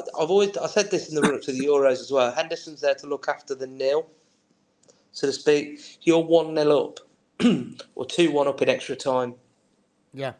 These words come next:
Speaker 1: And you've got five minutes left. Bring on Jordan Henderson, and yeah, you know,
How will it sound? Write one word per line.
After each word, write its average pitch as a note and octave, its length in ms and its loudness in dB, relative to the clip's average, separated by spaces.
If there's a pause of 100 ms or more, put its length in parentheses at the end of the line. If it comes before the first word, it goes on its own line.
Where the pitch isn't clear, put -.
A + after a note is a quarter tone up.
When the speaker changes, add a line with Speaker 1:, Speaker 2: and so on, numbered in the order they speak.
(460)
Speaker 1:
And C3+ 100 -12
you've B2 80 -8
got - 200 -6
five C#3+ 240 4
minutes B2+ 240 -4
left. - 460 -2
Bring D3 160 0
on C#3 100 0
Jordan C3+ 280 2
Henderson, C3 500 -6 (1000)
and B2+ 380 0 (1040)
yeah, C3 360 2
you C3+ 180 -2
know, B2 140 4